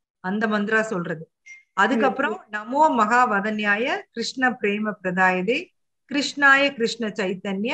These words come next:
Speaker 1: நாம்னே கௌர துவேஷே நம", இது சைத்தன்ய மகாபிரபு. அடுத்தது, "நமோ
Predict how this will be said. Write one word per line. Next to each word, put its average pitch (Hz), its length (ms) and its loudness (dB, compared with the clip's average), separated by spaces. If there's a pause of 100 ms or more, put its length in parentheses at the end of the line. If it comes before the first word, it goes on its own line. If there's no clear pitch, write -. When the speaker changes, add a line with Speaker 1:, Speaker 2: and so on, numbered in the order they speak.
Speaker 1:
நாம்னே 208 440 2
கௌர 185 240 -4
துவேஷே 185 360 -6
நம", 160 180 -10 (480)
இது 269 140 0
சைத்தன்ய 240 520 0
மகாபிரபு. 175 540 -4 (540)
அடுத்தது, 254 500 2
"நமோ 247 340 2